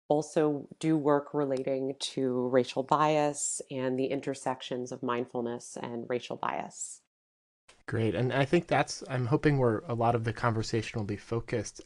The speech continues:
Speaker 2: and, um, a-, around the topic of the intersection of mindfulness and, uh, racial bias or, uh, implicit bias, as I've heard it called. And, uh, for listeners who are not familiar with the term, what is, what is implicit bias?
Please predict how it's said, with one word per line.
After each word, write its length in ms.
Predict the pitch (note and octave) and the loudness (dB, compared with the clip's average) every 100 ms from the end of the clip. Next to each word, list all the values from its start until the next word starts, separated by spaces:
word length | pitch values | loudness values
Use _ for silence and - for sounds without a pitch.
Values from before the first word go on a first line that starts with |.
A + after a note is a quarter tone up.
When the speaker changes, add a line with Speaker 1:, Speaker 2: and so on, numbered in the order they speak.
| - | -4
Speaker 2:
and, 360 | A#2 A2+ A2 | -2 -2 -2
um, 440 | - A2 G2+ F#2+ - | -4 -4 -6 -8 0
a-, 140 | D3 | 4
around 380 | D#3 C#3+ B2+ B2 | 6 6 6 6
the 60 | A#2 | 2
topic 400 | A#2 A#2 A2+ - | 0 0 -2 -4
of 120 | G2 | 0
the 100 | A2+ | 0
intersection 640 | A2+ G2+ A2 G2 - - | 0 -2 -2 -2 -4 -4
of 100 | G2 | 0
mindfulness 640 | G2+ G2+ - A2 G2 - | 2 0 -2 -4 -4 -4
and, 260 | G#2 F#2+ F2+ | -4 -4 -6
uh, 260 | A2 F#2 F2 - _ _ - | -6 -6 -8 -10 _ _ -2
racial 260 | A2 - | -2 0
bias 540 | G#2 F#2+ F#2 G2+ G2 - | -2 -2 -2 -2 -4 -6
or, 260 | F#2 F#2 - | -4 -6 -6
uh, 220 | G#2 F#2 - | -6 -6 -4
implicit 480 | A#2 - C#3 C3+ | -2 4 4 4
bias, 380 | A2 G#2 G#2 - | 4 4 2 -2
as 80 | G#2 | -4
I've 160 | G#2 - | -4 -2
heard 160 | G#2+ | -4
it 80 | G2+ | -4
called. 280 | - G#2 G#2 | -2 -2 0
And, 120 | G#2+ - - - - _ | -4 -6 -16 -20 -20 _
uh, 260 | B2 A#2 A#2 | 0 0 0
for 180 | - D3+ | 4 8
listeners 460 | D#3 E3+ E3+ D3 | 8 8 4 4
who 80 | - | 4
are 80 | B2+ | 4
not 220 | A#2 - | 4 2
familiar 500 | - A2+ A#2+ B2 A#2+ | 2 4 6 6 4
with 160 | G#2+ G#2+ - | 2 0 -4
the 100 | F#2+ | -4
term, 340 | - C#3 A2+ | 0 2 4
what 160 | A#2+ D#3+ | 6 8
is, 300 | D#3+ C#3 - | 8 6 0
what 200 | - C3 | -2 2
is 120 | D3 B2+ | 4 2
implicit 480 | G#2+ - A#2 G#2+ | -2 -4 -4 -6
bias? 540 | - F2 G2 A2 - | -6 -6 -8 -12 -20